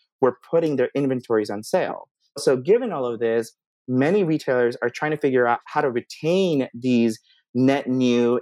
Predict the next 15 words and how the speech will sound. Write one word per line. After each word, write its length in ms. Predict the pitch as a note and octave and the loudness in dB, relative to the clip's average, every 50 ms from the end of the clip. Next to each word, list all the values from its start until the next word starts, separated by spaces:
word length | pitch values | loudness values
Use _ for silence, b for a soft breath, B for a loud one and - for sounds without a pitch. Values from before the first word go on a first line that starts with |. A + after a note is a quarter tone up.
| - | -2
and 160 | A#2+ A#2+ A2+ A#2+ | -4 -2 0 2
new 140 | A#2+ B2+ | 2 2
to 100 | B2 A#2+ | 2 0
digital 320 | A2+ A#2 A2 G#2 A2 G2+ G2+ | 0 -2 -2 0 -2 -2 -2
customers. 580 | - - G#3+ - - - A#2+ A#2+ A2+ A#2 A#2 - b b b b b b b b - | -2 -4 -6 -6 -6 -8 -4 -2 -2 -2 -4 -6 b b b b b b b b -2
And 140 | C3+ C3+ | 0 0
the 80 | C3 B2+ - | 0 -2 -4
challenge 520 | - - - - C#3 E3+ A3 B3+ A#3+ A3 - | -8 -12 -8 -4 -2 0 0 0 -2 -4 -6
that 160 | D#3+ C#3+ C#3 | -6 -4 -2
they're 100 | C3+ C3 | -4 -4
facing 640 | - - C#3 B2+ B2 A#2+ - - A#2+ A2+ A#2 A#2+ - | -2 -2 -2 -2 -2 -2 -4 -4 -2 -2 -2 -2 0
is 160 | B2 A#2+ A2+ A2+ | -2 -2 0 2
really 280 | B2 A2+ A2 A2 - - - | 2 2 2 0 -2 -4 -2
twofold. 500 | - A#2+ G#2+ - - - - - - - _ _ _ _ _ _ _ _ | -2 -2 -2 -2 -6 -8 -8 -8 -10 -12 _ _ _ _ _ _ _ _
First, 580 | - - F#3 F#3+ E3+ D3+ D#3 D#3 - - - | -4 0 0 2 2 2 0 -2 -4 -10 -20